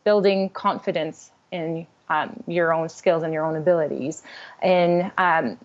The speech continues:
increasing your self-esteem, um, in increasing your hope and optimism. So, um, really, it's, it's quite holistic in terms of what a mentor can do for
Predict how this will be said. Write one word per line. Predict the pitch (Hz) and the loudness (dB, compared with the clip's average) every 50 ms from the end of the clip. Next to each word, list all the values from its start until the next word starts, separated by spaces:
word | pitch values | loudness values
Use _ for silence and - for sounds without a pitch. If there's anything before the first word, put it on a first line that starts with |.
| - - | -12 -2
increasing | - 214 190 - - 214 202 202 - 208 196 | 0 0 0 4 4 2 2 4 4 2 4
your | 190 185 | 4 2
self-esteem, | 185 - 185 170 175 - 175 - - - - 196 175 151 135 123 131 160 - - - - - - - | 2 4 2 2 2 -2 -8 -10 -10 -8 -4 -4 -4 -2 -2 -4 -6 -6 -10 -16 -20 -20 -20 -14 -4
um, | - 165 165 160 160 165 160 156 - - | 0 2 2 4 2 2 -2 -4 -4 0
in | 180 190 185 180 180 180 170 143 | 2 2 2 2 2 0 0 0
increasing | 185 196 - - 226 226 226 - 220 214 | 0 0 0 2 2 2 4 4 4 4
your | 202 190 | 4 4
hope | 180 185 196 185 | 4 2 2 2
and | 196 185 180 | 2 2 2
optimism. | 185 190 190 - - 196 175 151 131 - 123 123 107 156 180 165 _ - - - - - _ | 2 2 2 0 -4 -4 -4 -4 -4 -4 -4 -4 -4 -4 -6 -10 _ -20 -20 -20 -20 -20 _
So, | _ - - 214 196 185 185 185 190 196 185 - | _ -6 0 4 6 6 8 8 6 4 2 2
um, | - 202 202 196 202 190 175 139 - - - - | 2 4 4 2 0 -4 -6 -10 -16 -20 -20 -18
really, | 190 185 190 208 226 269 294 269 254 233 214 208 190 - - - | -16 -10 -6 -2 -2 0 0 0 0 0 -2 -2 -4 -8 -12 -6
it's, | - 185 214 - - - - - - - - _ _ _ _ _ _ _ _ - _ - | -2 -2 -2 -2 -4 -20 -20 -20 -20 -20 -20 _ _ _ _ _ _ _ _ -20 _ -6
it's | 233 226 - | -6 -6 -6
quite | - - - - - - - 320 294 247 - - - - - _ _ - - | -8 -18 -12 0 2 4 4 4 2 -2 -6 -14 -18 -18 -20 _ _ -12 -6
holistic | 247 220 220 214 202 - - - 170 151 | -4 2 2 2 0 0 -4 -4 -4 -4
in | - 175 | -4 -10
terms | 170 - 196 180 180 165 - | -10 -8 -8 -8 -8 -4 -4
of | 175 160 151 - | -4 -6 -4 -2
what | 185 180 147 131 - - - | 0 2 2 2 -2 -6 -8
a | 190 | -6
mentor | 180 175 170 170 151 - 175 165 | -6 -6 -6 -6 -6 -4 -4 -4
can | 165 - 175 156 151 | -4 -6 -10 -10 -10
do | 143 156 151 147 | -10 -10 -10 -10
for | - - - 147 139 123 - - | -12 -10 -6 -6 -4 -4 -6 -8